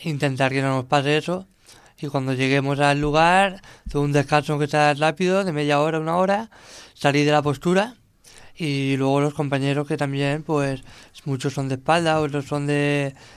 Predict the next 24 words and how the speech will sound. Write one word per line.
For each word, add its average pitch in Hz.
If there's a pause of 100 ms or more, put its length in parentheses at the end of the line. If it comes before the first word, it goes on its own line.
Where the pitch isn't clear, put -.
(120)
no 147
son 143
todos 143
de 143
medular, 143
como 156
soy 151
yo, 180 (600)
pero 165
sí 151
que 156
también, 151
eh, 139 (300)
sufren 151
el 143
cansancio 143
y -
agotamiento 151 (400)
de 135
un 139
viaje 135 (360)
de 147
estas 139
características. 131